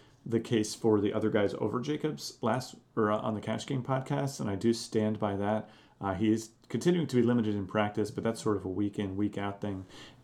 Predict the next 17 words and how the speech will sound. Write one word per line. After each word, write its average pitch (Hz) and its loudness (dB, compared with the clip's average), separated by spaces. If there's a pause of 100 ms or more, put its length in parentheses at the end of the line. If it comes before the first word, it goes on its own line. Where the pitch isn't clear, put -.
and 95 4 (540)
he 110 10
just - 6 (520)
was 95 4
still 101 8
fine, 95 4
basically, 107 6
last 107 6
week. 110 4 (240)
I 120 8
will 135 12
say 165 12
that 117 12
he 113 10
did 180 10
only 165 4
play 117 4